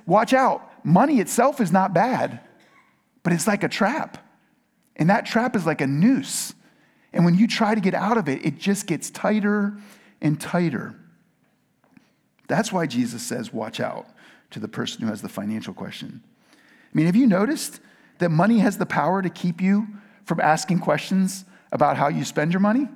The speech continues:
I mean, th-, this is one of money's great powers, is that it actually causes you to want to just turn that conversation off. You don't actually want to sit down and ask yourself, "H-, how are we spending our money?"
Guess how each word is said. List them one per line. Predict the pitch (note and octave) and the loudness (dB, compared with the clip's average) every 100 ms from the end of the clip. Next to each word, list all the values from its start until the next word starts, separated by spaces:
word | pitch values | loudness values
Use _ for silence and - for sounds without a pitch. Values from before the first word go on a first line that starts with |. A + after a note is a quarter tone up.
| - _ _ _ _ _ _ _ _ _ _ _ _ _ _ - - _ _ _ - | -16 _ _ _ _ _ _ _ _ _ _ _ _ _ _ -20 -20 _ _ _ -2
I | |
mean, | F3+ D#3+ - - | -2 -2 -4 -4
th-, | G3+ | 0
this | G3+ C4+ | 2 2
is | B3 | 2
one | A#3+ A#3+ | 2 4
of | |
money's | G3+ G#3+ A3+ A#3 F3 | 4 6 6 4 2
great | G#3 G#3 | 0 0
powers, | - A#3 D#4+ D#3+ A#2+ - - - - | 0 2 2 2 -2 -8 -10 -18 -4
is | - | 2
that | G#3+ | 4
it | A#3+ | 6
actually | A#3+ C#4+ B3 | 4 4 2
causes | G3 - C4+ B3+ A3 | 2 4 4 4 4
you | A#3 | 4
to | |
want | A3 B3 | 2 2
to | G#3+ | 0
just | G#3 - | 0 0
turn | - D4 | 0 2
that | C#4 A#3 | 2 2
conversation | G#3+ G#3+ G3 G#3 F#3 F#3+ | 0 2 0 -2 0 0
off. | D3 - - - _ _ _ _ | 0 -2 -12 -20 _ _ _ _
You | F#3 | 4
don't | B3+ - | 4 4
actually | C#4 A#3+ B3 | 4 4 2
want | A3 A3+ | 4 2
to | |
sit | G#3+ - B3+ | 2 0 0
down | A3 G3+ G3+ | 2 2 2
and | - F3 | 0 0
ask | F3+ A3 - | 2 2 0
yourself, | D#3+ C#3 B2 G#2+ - - - - _ _ _ _ _ - | -4 -2 -2 -4 -8 -18 -20 -20 _ _ _ _ _ -6
"H-, | - - | -6 -6
how | - - D4 | -6 -2 0
are | E4+ | 0
we | C#4 | -2
spending | - A#3+ B3 | -2 0 0
our | B3 A3+ | 2 2
money?" | A#3+ C#4 - | 2 0 -4